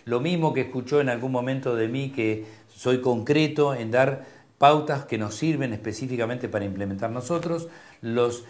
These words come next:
especialistas que traemos de todo el mundo es exactamente igual.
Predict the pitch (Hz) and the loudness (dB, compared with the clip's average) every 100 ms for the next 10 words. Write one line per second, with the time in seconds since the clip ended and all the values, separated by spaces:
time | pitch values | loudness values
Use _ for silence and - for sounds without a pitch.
0 | - 117 113 131 - 127 160 160 131 113 | -8 -6 -2 -2 0 0 0 -2 -2 -2
1 | 110 113 117 117 120 131 135 160 165 165 | -2 -2 -2 -4 -2 -2 -2 -2 -4 -4
2 | 113 110 117 107 104 101 98 87 80 | -6 -4 -6 -6 -6 -8 -8 -8 -8